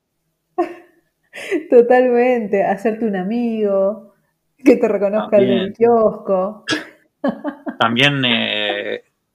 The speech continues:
Speaker 1: saber elegir, eh, si vas a un hamán, ir a un hamán que no te den unos buenos <laughs> golpes.
Speaker 2: Vos <laughs> tenés que contar tu experiencia del hamán.
Speaker 1: Bueno, una de la, una de las experiencias de, de Estambul,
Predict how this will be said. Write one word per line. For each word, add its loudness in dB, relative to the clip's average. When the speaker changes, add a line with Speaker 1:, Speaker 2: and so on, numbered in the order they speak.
Speaker 1:
saber 4
elegir, 0
eh, 2
si -8
vas 0
a -4
un -4
hamán, -2
ir -2
a 2
un -2
hamán -2
que -8
no -8
te -4
den -4
unos -10
buenos -8
<laughs> -6
golpes. -10
Speaker 2:
Vos 8
<laughs> -6
tenés 4
que 2
contar 4
tu 4
experiencia 4
del 2
hamán. 0
Speaker 1:
Bueno, -4
una 2
de 4
la, 2
una 6
de 8
las 6
experiencias 2
de, -2
de -10
Estambul, -6